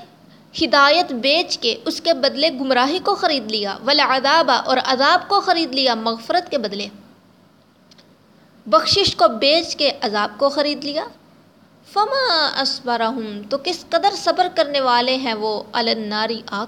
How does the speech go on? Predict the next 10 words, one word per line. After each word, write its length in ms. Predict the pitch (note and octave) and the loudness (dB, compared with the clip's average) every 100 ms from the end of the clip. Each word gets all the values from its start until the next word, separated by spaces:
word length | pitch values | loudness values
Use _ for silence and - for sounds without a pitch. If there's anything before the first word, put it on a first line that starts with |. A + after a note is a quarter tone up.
| - - | -10 -12
پر۔ 100 | D4 - - - - - _ - - - _ - | -12 -14 -20 -20 -20 -20 _ -20 -20 -20 _ -18
اتنی 260 | - - A4 | -14 -10 -6
سخت 400 | - C#4+ D#4+ D#4 | -2 0 0 2
آگ 220 | A#3 A#3+ | 0 2
ہوگی، 200 | C#4 D#4 | 0 0
کیسے 360 | F4+ B4+ A#4+ A4+ | -4 -4 -4 -2
صبر 260 | A#3+ G#3 | -2 -2
کریں 320 | G#3 G3+ G3 | -4 -6 -6
گے؟ 60 | G3 - - _ _ - _ _ _ - | -10 -16 -20 _ _ -20 _ _ _ -10
ذالک، 460 | A3+ E4+ F#4+ F#4 | 2 4 4 4